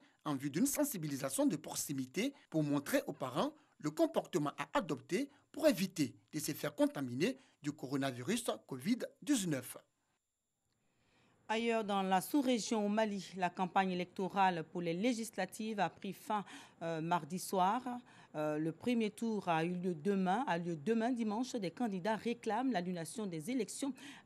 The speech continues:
Speaker 2: à cause de l'épidémie du coronavirus. Onze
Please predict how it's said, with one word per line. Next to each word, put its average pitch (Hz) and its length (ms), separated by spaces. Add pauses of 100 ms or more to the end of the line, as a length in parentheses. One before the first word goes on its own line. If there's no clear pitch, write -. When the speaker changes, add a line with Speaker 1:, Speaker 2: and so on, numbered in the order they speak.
Speaker 2:
à 202 100
cause 262 400
de 202 120
l'épidémie 208 760
du 160 100
coronavirus. 165 800 (100)
Onze 196 240